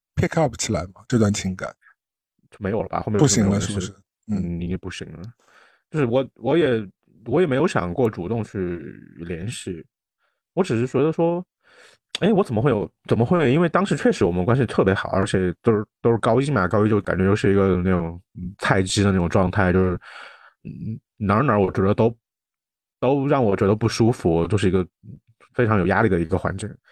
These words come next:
Speaker 1: 嗯。
Speaker 2: 我说怎么会把这个，这，这个人，就包括这段记忆都完全抹除，很神秘，感觉他做了什么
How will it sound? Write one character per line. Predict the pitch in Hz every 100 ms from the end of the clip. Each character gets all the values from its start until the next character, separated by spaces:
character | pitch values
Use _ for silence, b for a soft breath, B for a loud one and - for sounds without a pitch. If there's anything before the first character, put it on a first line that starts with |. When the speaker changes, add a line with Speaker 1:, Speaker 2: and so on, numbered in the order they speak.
| B
Speaker 1:
嗯。 | 107 90 87
Speaker 2:
我 | 113
说 | 127
怎 | 98
么 | 107
会 | 120
把 | 92
这 | 104
个， | 98 98 90 - _
这， | 123 104
这 | 95 117
个 | 98
人， | 90 90 104 117
就 | 117 95
包 | -
括 | 104
这 | 110
段 | 110 104
记 | - 107
忆 |
都 | 95
完 | 95 90
全 | - 104 92 101 _ _
抹 | 110 95
除， | 92 - 98 101 120 - _
很 | - 110
神 | 98 - 104
秘， | 117
感 | 107
觉 | 98 113
他 | 110
做 | 101 113
了 | 104
什 |
么 | 98